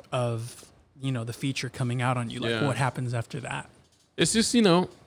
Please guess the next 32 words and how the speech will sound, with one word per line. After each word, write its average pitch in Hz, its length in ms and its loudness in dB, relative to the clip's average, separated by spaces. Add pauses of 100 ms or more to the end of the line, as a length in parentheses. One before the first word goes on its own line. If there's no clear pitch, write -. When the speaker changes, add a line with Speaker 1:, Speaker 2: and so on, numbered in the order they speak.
(480)
Speaker 2:
like, 143 320 4
like, 135 220 4
ev-, 151 220 4
like 131 200 6
every 147 220 6
other 127 160 6
piece, 135 300 4
it's 110 180 0
just, 117 160 -2
like, 107 220 6 (540)
them 131 360 4
interviewing 127 600 6
me, 135 180 8
creating 120 360 4
content 120 320 -4
for 123 100 -8
themselves 113 440 0
as 117 140 -6
well. 117 300 2 (560)
And 113 400 4
you 135 140 6
gotta 139 200 2
understand 117 380 -2
also 110 220 0
the 101 80 -2
business, 113 360 0
you 107 60 0
know, 110 140 2
like, 107 180 2
these 127 140 2
people, 127 260 2
like, 110 220 4